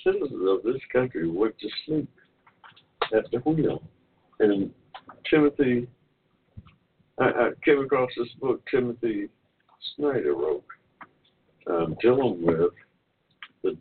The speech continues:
dangers of, it's not the first time, it's not the first time people wrote about it, the dangers of the citizens becoming apathetic in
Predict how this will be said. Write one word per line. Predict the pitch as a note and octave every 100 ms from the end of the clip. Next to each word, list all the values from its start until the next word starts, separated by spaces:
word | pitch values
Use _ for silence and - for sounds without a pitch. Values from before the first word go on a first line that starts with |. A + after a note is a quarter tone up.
| -
dangers | G2+ C#3 C#3 G2 F#2 F2 E2 E2
of, | F2+ E2 D#2+ D#2+ _ _ _ _ _ _ _
it's | -
not | F#3+
the | - -
first | G2+ -
time, | G2 F2+ E2+
it's | G#2 G#2+ - - - _ _ _ _ -
not | -
the | -
first | G#2+ G2 -
time | F2 E2
people | - - C#2+
wrote | E2+ G#2+ -
about | - - F2+
it, | - - _ _ _ _ _ _ _ -
the | -
dangers | - A#2 D3 D3 G2 F#2 D#2+
of | F2 - - -
the | - -
citizens | D3+ C#3+ A#2+ - E2 F2 F#2 - - _ - _ _ - - _ _ - - _ _ _ _ _ _ _ - - _ _ _ -
becoming | - - - D3+ C3 F#2 F#2 F#2+ - _ _ _ _ _ _ _ _ _ _ -
apathetic | A#2 - A2 - C#3 D3 F2 F#2 -
in | A2 G#2+ F#2 E2+ E2+